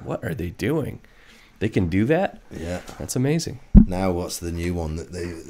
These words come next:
Speaker 2: obviously there's so much stuff now, but the
Speaker 1: Yeah.
Speaker 2: Phase is the one that a lot of people are using now.
Speaker 1: Okay, yeah, yeah, yeah.
Speaker 2: Right,
Speaker 1: Yeah.
Speaker 2: which is, I think it's called Phase. I'm sure it's called Phase. Same thing, goes on any turntable. It's a little block,
Speaker 1: Yeah.
Speaker 2: right, that you
Speaker 1: Yeah.
Speaker 2: just put over the, over your pin.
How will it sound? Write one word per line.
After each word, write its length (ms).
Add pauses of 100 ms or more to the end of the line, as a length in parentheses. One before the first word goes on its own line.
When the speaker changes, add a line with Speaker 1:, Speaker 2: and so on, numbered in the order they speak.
(140)
Speaker 2:
obviously 420
there's 140
so 200
much 220
stuff 260
now, 160
but 200
the 100
Speaker 1:
Yeah. 100
Speaker 2:
Phase 400
is 160
the 200
one 260
that 100
a 100
lot 80
of 80
people 240
are 40
using 320
now. 100 (100)
Speaker 1:
Okay, 180
yeah, 140
yeah, 160
yeah. 200
Speaker 2:
Right, 380
Speaker 1:
Yeah. 180
Speaker 2:
which 200
is, 180
I 80
think 200
it's 100
called 220
Phase. 480 (200)
I'm 60
sure 180
it's 80
called 200
Phase. 340 (1400)
Same 380
thing, 280
goes 240
on 120
any 180
turntable. 560
It's 160
a 40
little 220
block, 400 (240)
Speaker 1:
Yeah. 180
Speaker 2:
right, 240
that 80
you 100
Speaker 1:
Yeah. 60
Speaker 2:
just 140
put 120
over 300
the, 280 (380)
over 200
your 120
pin. 380